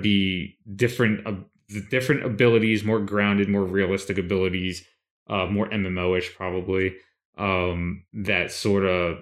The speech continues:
that sort of force you to play a specific type of character, um,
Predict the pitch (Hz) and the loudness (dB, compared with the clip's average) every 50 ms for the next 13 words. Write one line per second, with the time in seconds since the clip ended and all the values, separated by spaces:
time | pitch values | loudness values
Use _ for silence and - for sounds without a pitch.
0 | - _ _ _ _ _ _ _ _ - - - 156 131 135 117 127 117 - - | -16 _ _ _ _ _ _ _ _ -20 -20 -18 -16 -14 -10 -6 -6 -6 -4 0
1 | - 120 101 95 - - 131 117 110 101 - - 110 104 98 95 - - - - | 0 0 0 0 -4 -2 0 0 0 0 0 0 2 2 2 0 -2 -4 -16 -10
2 | - 113 101 101 95 90 90 - - - 110 101 - - 117 - - 90 - - | -6 -2 0 0 0 0 -2 -6 -10 -10 -10 -10 -4 -4 -2 -2 -2 -6 -6 -6
3 | _ _ _ - 104 95 - 90 - - - 107 92 85 82 - - 95 87 85 | _ _ _ -6 -6 -6 -6 -8 -10 -6 -4 -4 -4 -4 -6 -8 -8 -8 -6 -6
4 | 87 90 - - - - 67 76 73 71 62 60 64 62 - - | -6 -6 -8 -8 -8 -8 -8 -8 -8 -8 -8 -8 -10 -10 -14 -16